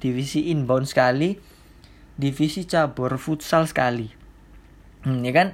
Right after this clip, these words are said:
Jadi yang paling banyak itu ketua, woi. Gila, keren nggak sih? <laughs>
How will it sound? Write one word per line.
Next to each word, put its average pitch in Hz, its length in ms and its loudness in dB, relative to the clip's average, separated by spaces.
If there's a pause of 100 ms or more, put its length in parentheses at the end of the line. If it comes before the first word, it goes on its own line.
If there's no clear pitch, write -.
Jadi 147 320 2
yang 175 80 -2
paling 165 240 0
banyak 151 240 0
itu 165 80 -2
ketua, 156 480 0
woi. 123 480 -6 (640)
Gila, 120 400 -2
keren 175 240 2
nggak 120 160 2
sih? 127 280 -6
<laughs> - 40 -10